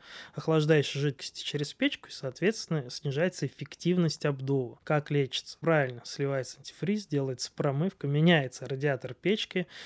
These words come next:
ну и в итоге мы попадаем в такую на кругленькую сумму. Хотя, казалось бы, нужно было бы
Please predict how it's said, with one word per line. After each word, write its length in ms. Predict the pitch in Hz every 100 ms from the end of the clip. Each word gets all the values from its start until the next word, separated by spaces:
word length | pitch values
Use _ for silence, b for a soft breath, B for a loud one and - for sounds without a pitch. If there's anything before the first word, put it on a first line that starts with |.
| B -
ну 120 | 208
и 40 | 180
в 100 | 123
итоге 260 | 165 175
мы 160 | 135 147
попадаем 440 | - 131 131 170
в 60 | 139
такую 220 | - 147
на 80 | 139
кругленькую 600 | - 147 147 139 131 139
сумму. 320 | - 147 131
Хотя, 260 | - 147 151
казалось 540 | 147 139 196 233 135
бы, 120 | 123
нужно 280 | 127 175 139 143
было 100 |
бы 120 | 147